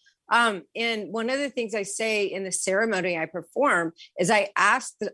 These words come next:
audience to take a vow, you know, the people attending, and I ask them to never say an unkind word about one of them to the other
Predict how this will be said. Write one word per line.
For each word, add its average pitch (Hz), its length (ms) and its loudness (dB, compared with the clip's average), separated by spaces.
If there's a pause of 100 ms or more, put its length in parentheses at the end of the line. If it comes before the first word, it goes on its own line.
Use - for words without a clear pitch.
audience 196 600 0
to 190 100 -6
take 180 400 -2
a 175 60 0
vow, 151 480 2
you 185 100 2
know, 185 80 2
the 180 80 0
people 208 320 0
attending, 185 600 0 (260)
and 202 80 0
I 208 100 2
ask 277 380 0
them 175 340 -4 (300)
to 220 80 0
never 226 460 4
say 208 680 4
an 190 220 -12
unkind 214 600 -4
word 220 480 4
about 170 400 2
one 214 300 -4
of 170 140 -2
them 165 320 -4 (260)
to 202 80 -2
the 185 240 -2
other 170 420 0